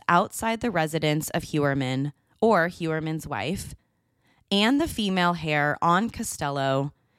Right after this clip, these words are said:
indicate that the mitochondrial D N A profiles are the same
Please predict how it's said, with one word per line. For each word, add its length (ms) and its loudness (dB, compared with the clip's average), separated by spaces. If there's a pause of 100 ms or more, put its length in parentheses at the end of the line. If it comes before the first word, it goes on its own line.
(140)
indicate 640 -2 (440)
that 180 0
the 80 0
mitochondrial 1040 2
D 160 -6
N 100 -2
A 160 -2
profiles 880 -2 (260)
are 140 4
the 140 -2
same 640 -4